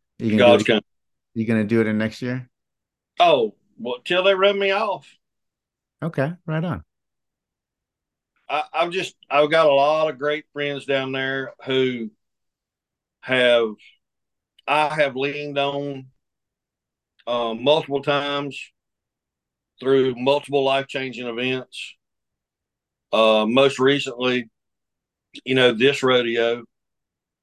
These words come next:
Speaker 2: Um, you know, we lost Mom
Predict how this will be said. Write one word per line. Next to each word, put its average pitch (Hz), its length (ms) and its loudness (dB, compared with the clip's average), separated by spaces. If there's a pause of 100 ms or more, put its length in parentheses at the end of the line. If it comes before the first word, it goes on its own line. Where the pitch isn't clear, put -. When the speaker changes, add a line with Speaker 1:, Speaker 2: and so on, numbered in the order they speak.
(160)
Speaker 2:
Um, 107 680 -6 (1900)
you 127 180 -4
know, 127 200 4
we 123 220 0
lost 131 380 2
Mom 127 580 0